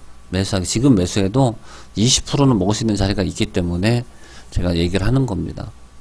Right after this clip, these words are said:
어? 바닥 잡는 거는 이십 프로 이상 수익 먹을 자리가 아니면 안 들어가는 게 좋습니다. 음, 잘 대응이 안 된다는 입장에서는. 뭔 말인지 아시겠죠?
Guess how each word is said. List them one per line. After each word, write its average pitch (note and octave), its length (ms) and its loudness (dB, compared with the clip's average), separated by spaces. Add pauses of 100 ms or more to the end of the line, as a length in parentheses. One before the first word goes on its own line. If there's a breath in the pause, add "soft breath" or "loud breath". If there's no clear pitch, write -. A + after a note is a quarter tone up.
어? C3 180 -4 (120)
바닥 G#2+ 260 -4
잡는 G#2+ 300 2
거는 A#2 280 4
이십 F2 300 -2
프로 - 160 -2
이상 G#2 160 2
수익 A2+ 320 -2 (380 loud breath)
먹을 F#2 200 0
자리가 A2 320 0
아니면 F#2 500 0 (340 loud breath)
안 F#2 240 -2
들어가는 A2+ 360 0
게 F2 80 -4
좋습니다. F2+ 720 -8 (320)
음, - 200 -12
잘 F2 180 2
대응이 G2 260 4
안 D#2+ 140 -4
된다는 F2 380 -2
입장에서는. E2 640 -4
뭔 F2 120 -6
말인지 F#2 220 0
아시겠죠? E2 420 -2